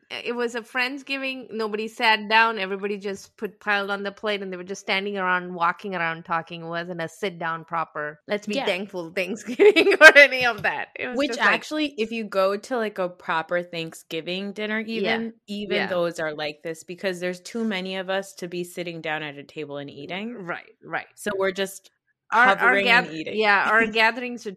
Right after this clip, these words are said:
Speaker 1: too big for a table. We don't invite just enough members
Speaker 2: Never.
Speaker 1: for the table. No.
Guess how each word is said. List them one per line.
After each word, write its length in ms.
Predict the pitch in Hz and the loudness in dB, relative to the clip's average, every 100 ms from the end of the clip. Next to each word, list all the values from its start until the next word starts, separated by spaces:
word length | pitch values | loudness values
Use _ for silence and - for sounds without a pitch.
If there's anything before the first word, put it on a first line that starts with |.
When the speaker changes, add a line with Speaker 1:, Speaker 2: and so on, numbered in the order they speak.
| - | -10
Speaker 1:
too 120 | 226 | -10
big 480 | 202 185 190 202 202 | -10 -4 -2 -2 -6
for 360 | 196 190 170 165 | -10 -6 -4 -4
a 120 | 151 | -6
table. 560 | - - 160 151 113 - | -12 -12 -12 -10 -14 -10
We 120 | 175 | -6
don't 220 | 202 220 226 | -4 -4 -4
invite 840 | 214 202 165 170 165 175 165 - _ | -6 -6 -2 2 2 0 -6 -18 _
just 360 | 208 196 - | -2 -2 -2
enough 500 | 180 175 160 - _ _ | -8 -6 -8 -10 _ _
members 420 | 175 170 185 170 | -10 -6 -4 -4
Speaker 2:
Never. 100 | 127 | -6
Speaker 1:
for 80 | - | -10
the 120 | 156 | -14
table. 520 | 131 - 165 - - - | -10 -4 -4 -4 -14 -12
No. 240 | 185 151 | -8 -8